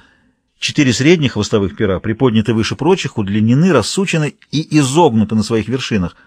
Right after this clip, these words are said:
В общем, хвост, достигающий в длине от двадцати до двадцати двух дюймов и чрезвычайно красящий птицу, представляет крышеобразную форму. Ноги красного цвета,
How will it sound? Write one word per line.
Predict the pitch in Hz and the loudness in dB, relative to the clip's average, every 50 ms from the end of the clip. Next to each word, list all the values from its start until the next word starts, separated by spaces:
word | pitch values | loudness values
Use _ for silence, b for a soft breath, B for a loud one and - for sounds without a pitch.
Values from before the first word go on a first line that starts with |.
| b b b b b b b b _ _ _ _ _ _ _ _ _ - | b b b b b b b b _ _ _ _ _ _ _ _ _ -4
В | - 123 | 0 0
общем, | 135 - 160 151 143 - | 2 2 2 0 -2 -4
хвост, | - - - 135 160 151 127 - | -8 -6 0 2 2 2 2 0
достигающий | 104 110 - - 123 110 131 127 117 - - - 110 | -4 -6 -4 -4 -2 0 2 2 2 0 -2 -4 -4
в | 95 90 | -4 -2
длине | 98 107 123 127 131 123 110 87 82 _ _ _ _ _ - | -2 0 0 2 2 2 2 0 -2 _ _ _ _ _ -4
от | 104 - 95 | -4 -4 -2
двадцати | 98 113 123 123 - 139 120 - - 123 | -2 -4 -4 -2 -2 -6 -6 -4 -4 -4
до | 101 101 | -4 -4
двадцати | 95 107 107 - - 127 | -4 -4 -6 -6 -4 -4
двух | 110 113 113 104 101 | -2 -2 -2 -2 -2
дюймов | 107 151 185 196 165 120 92 - - _ _ _ _ _ _ _ _ | -2 0 0 2 2 0 0 -2 -8 _ _ _ _ _ _ _ _
и | - 110 107 101 | -4 -4 -2 -2
чрезвычайно | - 113 117 107 113 107 - 120 113 113 107 | -2 -4 -2 -2 -2 0 0 2 2 2 0
красящий | - 131 160 185 175 - 127 - - 131 - | 2 2 2 2 2 0 -2 -4 -4 -4 -6
птицу, | - - 127 107 - - 104 - b b b b b b b b b b b b | -6 -4 -6 -4 -4 -4 -8 -8 b b b b b b b b b b b b
представляет | - 127 - - - 127 135 170 190 - - - | -2 -2 0 2 2 2 4 4 2 2 0 0
крышеобразную | - 139 156 135 - 156 156 147 151 147 131 98 101 107 101 | 0 0 0 2 2 2 2 4 4 2 2 2 0 -2 -2
форму. | - - 101 85 76 69 - - _ _ _ _ _ _ _ _ _ _ _ _ _ _ _ - | -2 -6 -10 -10 -10 -10 -16 -18 _ _ _ _ _ _ _ _ _ _ _ _ _ _ _ -2
Ноги | 120 127 151 143 127 90 92 | 0 2 4 4 2 0 -4
красного | 87 - 110 120 110 98 - - 101 92 95 | -6 -2 0 0 0 0 -2 -6 -6 -8 -6
цвета, | - - 117 139 170 175 - 170 143 | -8 -4 -2 0 0 0 0 -2 -4